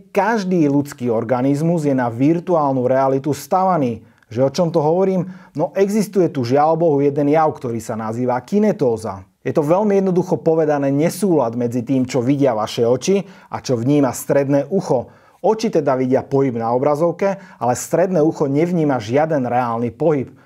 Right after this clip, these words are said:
No a výsledkom toho je, že je vám pekne blbo. No a ako zistíte, že kinetóza sa týka aj vás? Veľmi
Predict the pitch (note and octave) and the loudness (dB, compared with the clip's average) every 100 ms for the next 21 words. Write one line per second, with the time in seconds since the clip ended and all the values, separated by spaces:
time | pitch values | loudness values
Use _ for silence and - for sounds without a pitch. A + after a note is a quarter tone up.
0 | _ - D3 D#3 F3+ G3+ - F#3 D#3 E3+ | _ -2 0 0 0 -2 -2 -2 -2 0
1 | B2 A#2+ B2 D3 D3 - _ A#2 A#2 A2+ | 0 2 2 2 -4 -18 _ -6 -4 -4
2 | A2 A2 A#2 - A2+ A#2 A2+ G2+ - _ | -6 -4 -4 -4 -2 0 0 -4 -8 _
3 | _ - D3 F#3 G3 F#3+ E3 E3 D#3+ C3+ | _ -4 0 0 0 0 0 -2 -2 -2
4 | C3+ D#3+ E3 D#3 D#3+ C#3+ - B2 C3 C3 | -2 0 0 0 0 0 -2 -4 -4 -2
5 | D#3 B2 A#2 B2+ D#3 C#3+ - _ _ - | 0 0 2 2 0 -2 -12 _ _ -16
6 | A#2 B2+ F3+ G3 F3 | -2 2 2 2 2